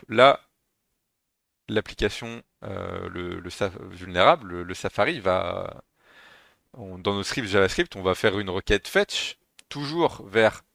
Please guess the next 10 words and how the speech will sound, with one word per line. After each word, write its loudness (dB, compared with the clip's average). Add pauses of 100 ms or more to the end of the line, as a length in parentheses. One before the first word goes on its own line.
safari -2
point -12
norage -2
point -12
F -10
R, -8 (1080)
parce -8
que -6
pour, -2
euh, -2